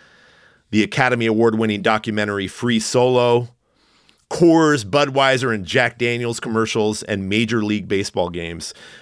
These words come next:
Avi's performed the national anthem before the first pitch three times. So I hope this is a, a sweet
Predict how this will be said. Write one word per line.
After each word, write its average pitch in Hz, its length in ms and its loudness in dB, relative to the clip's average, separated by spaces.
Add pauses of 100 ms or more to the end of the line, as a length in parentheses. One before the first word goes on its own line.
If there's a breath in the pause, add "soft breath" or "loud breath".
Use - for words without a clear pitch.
(100)
Avi's 117 360 2
performed 107 420 -2
the 95 60 -2
national 98 420 -4
anthem 92 300 -6
before 90 300 -6
the 85 80 -8
first - 460 -6
pitch - 340 -6
three 120 340 -2
times. - 720 -8 (800 soft breath)
So 113 460 2
I 117 100 0
hope 147 220 0
this 135 200 -2
is 120 160 -2
a, 107 340 2
a 104 120 0
sweet 123 560 -4